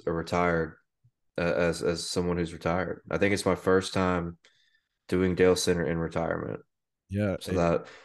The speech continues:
Speaker 1: I'm not excited. You said you were excited for the week. No, no, I'm not. I'm
Speaker 2: Nope,
Speaker 1: not at
Speaker 2: true
Speaker 1: all.
Speaker 2: Walmart. You have to wear a Walmart vest. You have to wear your Door Greer vest since you're retired now.
Speaker 1: Yeah.
Speaker 2: We'll do that.
Speaker 1: I'm
Speaker 2: All right.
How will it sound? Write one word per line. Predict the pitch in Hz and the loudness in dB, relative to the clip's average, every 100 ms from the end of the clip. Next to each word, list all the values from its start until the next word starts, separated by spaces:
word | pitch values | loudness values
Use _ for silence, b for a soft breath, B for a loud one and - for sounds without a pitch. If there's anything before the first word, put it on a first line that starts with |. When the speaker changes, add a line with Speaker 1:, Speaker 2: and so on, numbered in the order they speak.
| B | B
Speaker 1:
I'm | 107 113 | 2 4
not | 107 95 | 6 6
excited. | 87 85 78 78 76 - | 4 2 2 0 -8 -8
You | 95 | -4
said | 87 95 | 2 4
you | 90 | 6
were | 92 | 4
excited | 87 95 90 87 | 4 4 4 4
for | |
the | 87 | 2
week. | 87 90 85 | 2 2 2
No, | 85 80 87 | -2 -6 -6
no, | 92 76 | -6 -4
I'm | 62 | -4
not. | 58 50 - - - - | -8 -12 -16 -20 -20 -12
I'm | 107 | -6
Speaker 2:
Nope, | 107 | -6
Speaker 1:
not | - | -8
at | - | -8
Speaker 2:
true | 123 127 | -4 -2
Speaker 1:
all. | 123 | -2
Speaker 2:
Walmart. | 123 113 - | -2 -6 -4
You | 101 104 | 0 2
have | 101 | 2
to | 117 | 4
wear | 117 | 4
a | |
Walmart | 107 98 92 82 64 | 4 2 0 -4 -6
vest. | 60 - - - | -8 -8 -10 -6
You | |
have | 90 | -6
to | 87 | -2
wear | 95 | 0
your | 98 | 0
Door | 95 90 | 0 -2
Greer | 85 80 | -4 -6
vest | 73 69 - - _ _ _ _ _ | -6 -8 -10 -18 _ _ _ _ _
since | - 82 | -12 -8
you're | 85 | -6
retired | 82 78 67 | -4 -6 -6
now. | - 92 - _ _ _ _ _ - | -10 -16 -18 _ _ _ _ _ -6
Speaker 1:
Yeah. | 82 80 - - _ _ _ _ _ | -2 0 -2 -8 _ _ _ _ _
Speaker 2:
We'll | 80 | -12
do | 80 80 | -8 -6
that. | 71 62 - _ _ - | -6 -8 -14 _ _ -6
Speaker 1:
I'm | 104 | 2
Speaker 2:
All | |
right. | 143 - - | 2 2 -4